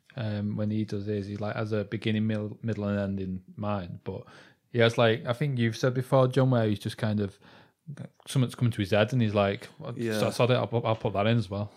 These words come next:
Speaker 2: He's mentioned he's had dreams about weird stuff and he's just literally put it in this film. And he said, like, "If you could work it out, you let me what it,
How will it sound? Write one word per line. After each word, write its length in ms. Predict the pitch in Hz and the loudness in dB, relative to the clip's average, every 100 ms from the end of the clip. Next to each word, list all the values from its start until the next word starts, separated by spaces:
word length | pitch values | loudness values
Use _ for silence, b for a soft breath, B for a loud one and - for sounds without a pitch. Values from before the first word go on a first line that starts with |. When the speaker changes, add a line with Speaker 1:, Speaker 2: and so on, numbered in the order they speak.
| - | -10
Speaker 2:
He's 140 | 110 | -4
mentioned 300 | 110 101 117 | -4 -2 -2
he's 40 | 107 | -2
had 120 | 98 | -4
dreams 320 | 107 101 101 | -2 -2 -2
about 180 | 95 87 | -4 -4
weird 220 | 92 90 | -4 -6
stuff 240 | - 95 | -6 -8
and 80 | - | -8
he's 80 | 95 | -10
just 120 | 101 | -8
literally 200 | 110 110 | -10 -10
put 180 | - 95 | -8 -6
it 40 | |
in 60 | 82 | -4
this 140 | 101 | -6
film. 360 | - 90 92 92 - | -6 -6 -6 -8 -12
And 80 | 98 | -14
he 60 | |
said, 180 | 98 92 | -10 -10
like, 120 | 90 90 | -10 -10
"If 80 | |
you 80 | 98 | -12
could 120 | 95 | -8
work 240 | 92 92 - | -4 -4 -4
it 60 | |
out, 260 | 80 90 90 | -8 -6 -8
you 120 | 92 92 | -8 -8
let 120 | 87 | -8
me 100 | 98 | -8
what 140 | 92 | -8
it, 80 | 73 | -10